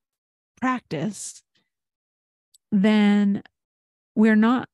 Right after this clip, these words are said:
we are gonna drown. We are not gonna know the techniques and the tools to get us back on our backs,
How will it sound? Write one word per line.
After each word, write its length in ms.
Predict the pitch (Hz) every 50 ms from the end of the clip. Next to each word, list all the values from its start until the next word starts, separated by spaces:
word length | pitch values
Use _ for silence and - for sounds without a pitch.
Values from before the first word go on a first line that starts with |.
| _ -
we 140 | 220 226 226
are 180 | 247 294 311
gonna 220 | - 196 175 175 165
drown. 400 | 170 180 156 - 185 190 220 - _ _ _ _ _ _ _ -
We 180 | 208 226 220
are 160 | 202 208 214
not 280 | 202 208 214 226 262 214
gonna 200 | - 185 196 196
know 240 | 190 190 196 196 190
the 120 | 185 185
techniques 760 | - - 196 190 - - 208 202 196 180 190 - - - - -
and 300 | 190 190 180 180 185 185
the 220 | 190 185 180 180 -
tools 640 | - - 220 220 214 196 180 180 185 185 - - - _ _ _ _ _ _ _
to 120 | - -
get 220 | 185 170 196 190 190
us 160 | 190 185 -
back 420 | - 190 180 175 185 - - - - _ _ _ _ _ _ _ _ _ _ _ _ _ _ _ _ _ _ _ -
on 120 | 202 190
our 100 | 185 214
backs, 500 | 208 202 170 170 190 - - - - -